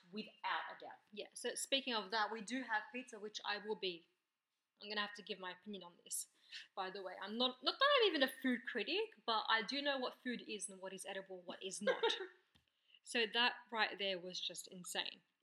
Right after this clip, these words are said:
Speaker 1: Mm-hmm.
Speaker 2: But segueing back to the f-, football and the Bulldogs and stuff, so my cousin did have a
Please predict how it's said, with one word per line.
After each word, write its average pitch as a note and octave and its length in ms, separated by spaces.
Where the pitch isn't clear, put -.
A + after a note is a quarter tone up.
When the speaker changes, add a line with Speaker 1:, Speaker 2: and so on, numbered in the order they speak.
Speaker 1:
Mm-hmm. F#3 240
Speaker 2:
But - 240
segueing C#4+ 560
back A#3 320
to C4+ 80
the G#3+ 160
f-, - 160
football A3 500
and G#3+ 80
the G3 80
Bulldogs G#3+ 480
and G#3 80
stuff, - 320
so A3 240
my A3 160
cousin B3+ 320
did A#3 160
have G#3 80
a F3+ 80